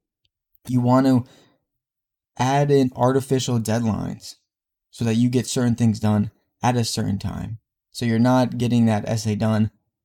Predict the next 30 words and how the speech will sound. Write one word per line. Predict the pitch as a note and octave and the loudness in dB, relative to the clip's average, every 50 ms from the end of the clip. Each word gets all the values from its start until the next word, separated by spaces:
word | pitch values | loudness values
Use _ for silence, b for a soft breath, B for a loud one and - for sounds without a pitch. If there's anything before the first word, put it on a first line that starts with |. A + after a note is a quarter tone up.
| _ _ _ | _ _ _
the | - A2 | 0 2
night | A2+ A2+ B2 C3 C#3 - - | 4 4 4 4 2 0 -2
before | A#2 A2 - - E3 E3+ D#3 C#3+ C3+ C3 | -4 -4 -4 -2 -2 0 0 0 0 -2
and | A#2 | -2
you're | A2+ A2 | -4 -6
staying | - - B2 A#2+ A#2+ | -6 -6 -2 -2 -2
up | B2 A#2+ - | -2 -4 -4
all | A#2 A2+ | -2 -2
night, | A#2 A#2 A2+ A#2 | -2 -2 -2 -2
ruining | A2+ A2+ A#2 A2 G#2+ | -2 -2 0 0 0
your | G#2 G2+ | -2 -4
sleep | - - - C3 A#2 A#2 | -6 -6 -6 -6 -6 -6
schedule, | - - A2+ A2+ G#2+ A2+ G#2+ G#2+ | -6 -4 -4 -4 -4 -6 -6 -6
all | G#2+ A2 G#2+ A#2 A2 | -6 -4 -4 -4 -4
these | A2 G#2 - | -4 -6 -6
things. | - B2 B2+ B2 A#2 B B B B B B _ | -4 -2 -2 -2 -2 B B B B B B _
You're | C3+ C#3 | -6 -4
actually | C#3 - C#3+ C#3 | -4 -6 -4 -4
getting | C#3 C3 B2+ B2 | -2 0 0 0
it | A#2 G#2+ | 0 -2
done | A#2+ A#2 A#2 A#2 A2 b b b b b b b b _ _ _ _ _ _ _ _ _ _ - | -2 -2 0 0 -2 b b b b b b b b _ _ _ _ _ _ _ _ _ _ -10
a | A2+ | -6
half | A#2 B2 C3 D3 D3+ - C3+ | -4 0 0 0 -2 -2 -4
week | B2+ A#2+ G#2+ - | -6 -4 -4 -4
out, | A2+ B2+ B2+ B2 - - | -4 -4 -4 -6 -6 -6
a | A2+ | -6
week | A2 B2+ C#3 C#3 C3+ | -4 -4 -4 -4 -4
out. | A#2+ A#2 C3+ C3+ A#2 G#2+ - - _ _ _ _ _ _ _ _ _ _ _ | -4 -4 -4 -4 -4 -6 -6 -10 _ _ _ _ _ _ _ _ _ _ _
And | B2 B2 | -2 0
then | C3 C#3 C3+ C3 B2+ - - | 0 0 0 0 -2 -2 -6